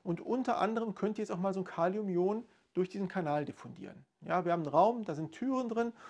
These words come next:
und bei einer Party kann es auch sein, dass ich mal durch eine Tür gehe, schon bin ich dann außerhalb der Membran. Und vielleicht das Letzte noch, was hier zumindest der Vollständigkeit halber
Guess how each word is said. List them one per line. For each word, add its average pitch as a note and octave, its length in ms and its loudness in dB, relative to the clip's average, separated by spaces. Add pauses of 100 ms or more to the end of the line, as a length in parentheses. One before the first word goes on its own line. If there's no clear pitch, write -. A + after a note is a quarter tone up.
(160)
und F3+ 160 -2
bei F3 80 4
einer D#3 120 10
Party G#3 440 2
kann F#3+ 180 0
es F#3+ 80 -2
auch E3+ 80 -2
sein, F3 240 0
dass D#3+ 120 -6
ich - 140 -14
mal E3 280 0 (320)
durch - 160 -6
eine D#3 80 -6
Tür - 180 -2
gehe, F3+ 200 4
schon E3+ 200 -4
bin D#3 140 -2
ich D#3 200 -8 (320)
dann D#3+ 380 -6
außerhalb C3+ 520 -4 (500)
der - 100 -6
Membran. A#2 580 -4 (320)
Und C#3+ 100 -6
vielleicht F3 180 6
das D3+ 100 -2
Letzte G#3+ 340 0
noch, G#3 260 -2
was F3 180 -4
hier E3+ 120 -2
zumindest E3 360 -2
der D3 80 -2
Vollständigkeit F3+ 580 0
halber D#3+ 400 4